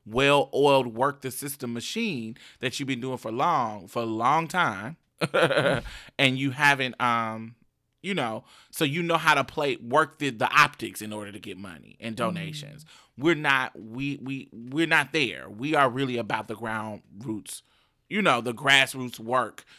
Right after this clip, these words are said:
Speaker 1: to doing the work. And so we wanna be an organization with integrity, and that's what we do. And if you would have came over or at least talked to us, talked to us and collaborated with us, I really feel like she wouldn't have been dead.
Speaker 2: They, well, they, it seems like they tried to.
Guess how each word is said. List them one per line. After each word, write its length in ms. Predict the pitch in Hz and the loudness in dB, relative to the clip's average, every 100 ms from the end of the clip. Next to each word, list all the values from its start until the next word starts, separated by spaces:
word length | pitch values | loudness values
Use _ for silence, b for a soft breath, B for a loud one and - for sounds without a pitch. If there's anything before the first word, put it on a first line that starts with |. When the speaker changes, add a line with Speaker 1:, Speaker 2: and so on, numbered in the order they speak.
| b - | b -12
Speaker 1:
to 100 | 135 | -10
doing 380 | 110 143 131 117 | -4 -2 -2 -4
the 80 | |
work. 420 | 117 110 101 - - _ - | -6 -8 -10 -16 -20 _ -6
And 180 | 123 123 | -4 -2
so 220 | - 123 | 2 2
we 160 | 127 | 0
wanna 320 | 143 123 139 123 | -4 -2 -2 -2
be 100 | 120 | -4
an 80 | |
organization 600 | 110 123 113 110 113 110 113 | -4 -4 -4 -8 -10 -10 -10
with 160 | 110 | -10
integrity, 600 | 117 135 143 143 160 156 B B B | -10 -4 -4 -2 -6 -8 B B B
and 160 | 123 | 0
that's 200 | 127 131 | 0 -2
what 100 | 123 | -4
we 80 | 113 | -6
do. 220 | 107 139 | -4 -4
And 80 | 131 | -4
if 100 | 113 | -6
you 80 | 123 | -6
would 80 | 117 | -6
have 80 | |
came 340 | - - 143 147 | -6 -6 -4 -2
over 300 | 135 123 117 - | -4 -4 -8 -2
or 140 | 135 | 0
at 80 | 127 | 0
least 260 | 135 139 | -4 -8
talked 240 | - 147 143 | -4 -4 -4
to 60 | |
us, 100 | 120 117 95 - | -10 -10 -12 -4
talked 240 | 139 156 | -4 -2
to 120 | - | -6
us 140 | 123 - | -8 -8
and 160 | 113 | -12
collaborated 600 | - 117 143 156 156 147 | -8 0 0 2 -2 -4
with 160 | 139 151 | -4 -4
us, 120 | 151 B B B - | -6 B B B 6
I 220 | 147 139 | 8 8
really 360 | 139 143 156 139 | 4 0 0 -2
feel 240 | 139 135 | -2 -4
like 200 | 117 117 | -2 -6
she 120 | - | -6
wouldn't 220 | 113 113 110 | -6 -6 -6
have 60 | |
been 160 | 107 107 | -8 -10
dead. 260 | 85 85 - _ - | -12 -16 -20 _ -18
Speaker 2:
They, 180 | 185 220 | -2 2
well, 180 | 214 196 | 2 2
they, 200 | 180 170 147 | 0 -2 -2
it 100 | 202 | -6
seems 300 | - 240 226 | -6 -8 -6
like 180 | 190 185 | -6 -6
they 120 | 170 | -8
tried 420 | - 175 170 180 | -6 -4 -4 -6
to. 300 | - 76 - | -12 -16 -18